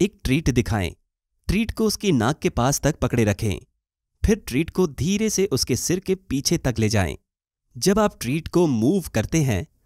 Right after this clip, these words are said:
तब आपका डॉग फूड को और भी अच्छी तरह से देख पाने के लिए खुद ही बैठ जाएगा।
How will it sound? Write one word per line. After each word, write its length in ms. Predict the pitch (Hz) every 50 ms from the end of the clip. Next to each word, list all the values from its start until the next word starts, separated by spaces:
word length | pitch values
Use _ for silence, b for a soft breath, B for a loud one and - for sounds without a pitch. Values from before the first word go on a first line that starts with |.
| -
तब 140 | - 202 185
आपका 240 | 170 165 - 139 117
डॉग 320 | 110 104 101 104 123 147 - _ _ _
फूड 280 | - - 190 208 202 -
को 240 | - 214 208 - - -
और 240 | 135 156 180 165
भी 160 | 120 135 160 190
अच्छी 300 | - 127 - - - -
तरह 240 | - 123 120 135
से 140 | 139 - 135
देख 300 | 110 110 117 135 - -
पाने 260 | - 110 104 113 117
के 140 | 123 - 123
लिए 140 | 123 135 147
खुद 280 | - - - 139 135 120
ही 120 | 135 175
बैठ 220 | 147 117 104 107
जाएगा। 420 | 110 117 101 98 95 98 87 -